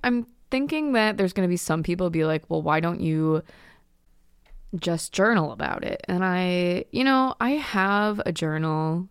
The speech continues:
that I use actually regularly, but that journal is much,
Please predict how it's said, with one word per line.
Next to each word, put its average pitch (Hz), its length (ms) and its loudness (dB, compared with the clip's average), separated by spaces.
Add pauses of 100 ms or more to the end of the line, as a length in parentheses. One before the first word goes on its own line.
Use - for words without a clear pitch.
(120)
that 160 200 -4
I 147 60 0
use 156 380 0
actually 160 640 -2
regularly, 170 960 0 (540)
but 165 460 2 (160)
that 262 360 -2
journal 226 580 0
is 165 360 0 (140)
much, 220 640 0